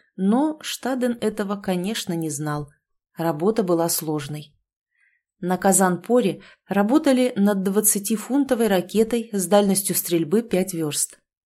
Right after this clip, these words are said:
а также разрабатывали унитарный бумажный патрон с цилиндрической остроконечной пулей для нарезной казнозарядной капсюльной винтовки.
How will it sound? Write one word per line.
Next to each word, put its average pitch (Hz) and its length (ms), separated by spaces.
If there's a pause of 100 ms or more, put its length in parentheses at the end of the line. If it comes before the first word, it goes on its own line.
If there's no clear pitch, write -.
а 180 140
также 202 520
разрабатывали 202 800
унитарный 202 680
бумажный 165 520
патрон 233 520 (180)
с - 120
цилиндрической 185 880
остроконечной 170 760
пулей 165 460 (180)
для 180 180
нарезной 180 560
казнозарядной 180 920
капсюльной 170 580
винтовки. 151 680